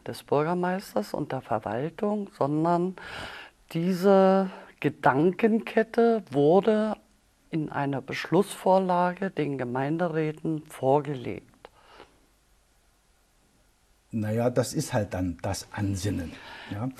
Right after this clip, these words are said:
Speaker 1: Das
Speaker 2: Wann haben Sie denn das erste Mal von den Überlegungen zu diesem Plan Kenntnis erhalten?
Speaker 1: Das erste Mal habe ich vierzehn Tage vor der Sitzung des Gemeinderates darüber Kenntnis erhalten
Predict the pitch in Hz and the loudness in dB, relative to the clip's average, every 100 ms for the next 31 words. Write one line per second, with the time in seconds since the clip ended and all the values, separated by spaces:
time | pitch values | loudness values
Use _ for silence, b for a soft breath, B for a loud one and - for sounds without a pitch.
0 | B 151 135 226 233 269 254 214 214 196 | B 6 10 10 10 12 12 12 10 8
1 | 160 - 202 - 190 135 135 - 123 B | 6 2 0 4 6 6 4 2 -2 B
2 | B B - 185 180 160 180 165 143 123 | B B 8 8 8 6 4 8 8 10
3 | 185 254 240 220 214 170 170 170 - 135 | 10 12 12 10 6 2 2 0 2 6
4 | 131 135 143 143 - - _ - 123 - | 8 8 6 4 -6 -20 _ 4 4 2
5 | 101 - 95 82 - - B B B B | -4 -6 -8 -8 -12 -14 B B B B
6 | B _ _ _ _ _ _ _ _ _ | B _ _ _ _ _ _ _ _ _
7 | _ _ 160 156 - 180 190 - 202 196 | _ _ 0 2 4 4 4 0 2 6
8 | 196 190 175 160 165 160 151 - - - | 6 6 4 2 2 2 -2 -6 -6 2
9 | 226 - - 196 185 185 170 151 127 98 | 2 2 -2 -2 0 2 4 4 0 -4
10 | - - - 156 160 156 143 143 139 139 | -4 -8 4 6 6 4 2 2 0 -6
11 | - - - 147 180 - 202 196 202 170 | -18 -20 -4 0 0 4 4 4 2 -4
12 | - 151 139 135 160 185 165 175 180 180 | -2 0 2 2 2 2 4 6 6 4
13 | 175 - - 135 139 156 175 160 156 - | -2 -2 2 4 6 4 2 2 2 2
14 | 131 - 175 180 - 190 190 202 208 269 | 0 0 -2 0 0 2 2 0 0 0
15 | 294 | 0